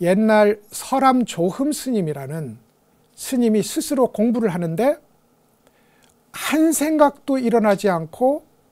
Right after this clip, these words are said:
과거, 현재, 미래의 시간적 분별도 사라지는 그야말로 무심의 자리에 도달을 합니다.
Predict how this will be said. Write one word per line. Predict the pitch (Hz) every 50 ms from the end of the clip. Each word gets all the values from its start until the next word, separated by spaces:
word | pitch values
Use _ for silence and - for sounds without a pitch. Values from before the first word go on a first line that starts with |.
| _ _ _ _ _ _
과거, | - - - 170 175 196 220 233 240 277 277 254 254
현재, | 202 202 247 240 240 233 220 247 226
미래의 | 196 180 214 220 226 247 220 247 233 226 247 285 330 330 330 - _ _ _ _ _ _ _ _ _ _
시간적 | - - - - - - 320 330 311 330 330 320 302 -
분별도 | - - 202 196 180 185 165 147 156
사라지는 | 143 - - 220 220 175 135 - 139 135 151 151 127 104 107 _ _ _ _ _ _ _ _ _ _ _ _ _ _
그야말로 | - - 233 233 233 220 208 196 185 196 247 302 311 - _ _ _ _ _ _ _ _ _
무심의 | - 170 180 240 285 - - - 320 320 311 302 285
자리에 | - - 175 160 147 151 143 135
도달을 | - - 175 143 151 127 147 175 185
합니다. | 185 - - 240 269 202 151 117 - -